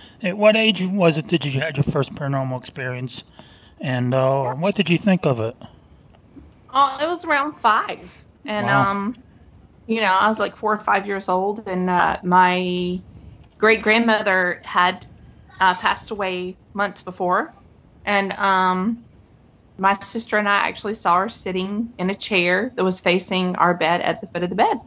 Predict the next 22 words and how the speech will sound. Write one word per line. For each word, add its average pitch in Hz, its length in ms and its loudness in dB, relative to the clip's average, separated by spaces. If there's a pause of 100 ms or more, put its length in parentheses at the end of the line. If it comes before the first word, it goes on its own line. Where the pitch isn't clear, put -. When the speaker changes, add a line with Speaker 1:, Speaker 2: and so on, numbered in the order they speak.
(120)
Speaker 1:
Mm-hmm. 127 220 0 (380)
Speaker 2:
Um, 175 300 2 (840)
she, 180 420 0
she 185 280 2
was 208 240 2
just, - 320 0 (460)
she - 160 -4
was 180 140 2
sitting 185 280 4
in 190 80 4
this 202 160 2
chair. - 420 -2 (100)
And 180 180 2
that 185 200 4
was 208 200 -2
my 180 160 -2 (100)
first 208 460 -4
experience. 170 840 -6
Um, 175 480 4 (720)
you 190 140 2
know, 165 320 4
uh, 175 320 0